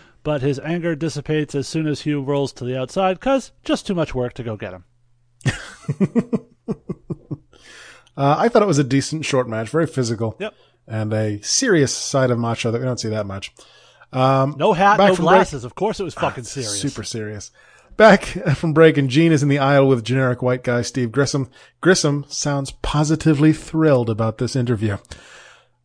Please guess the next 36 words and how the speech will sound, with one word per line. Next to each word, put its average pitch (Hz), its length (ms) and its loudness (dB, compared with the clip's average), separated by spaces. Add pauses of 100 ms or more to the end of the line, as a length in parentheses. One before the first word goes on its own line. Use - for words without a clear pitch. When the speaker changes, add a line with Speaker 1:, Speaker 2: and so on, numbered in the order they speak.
Speaker 2:
Up 196 140 6
next, - 580 4
Scott, 214 540 4
Don't 170 200 2
Call 185 140 0
Me 175 140 2
Scotty 175 360 2
Riggs 180 380 2
versus 151 480 -2
Loch 131 340 -2
Ness. 107 320 -6 (640)
We 147 160 4
get 143 240 4
Scott's - 460 2
entrance, 175 440 0
then 143 140 2
a 139 60 0
commercial 143 400 2
break, 127 420 0 (280)
then 202 140 2
Loch 185 240 6
Ness's 123 300 0
entrance. 120 380 -6 (560)
Ness 165 260 2
botches - 360 4
a 139 60 -2
catch 220 280 2
spot 196 380 4
and 139 160 0
just 135 300 -2
falls 147 440 4
on 139 160 4
top 151 260 0
of 131 120 4
Riggs' 151 540 2
knees. 170 460 2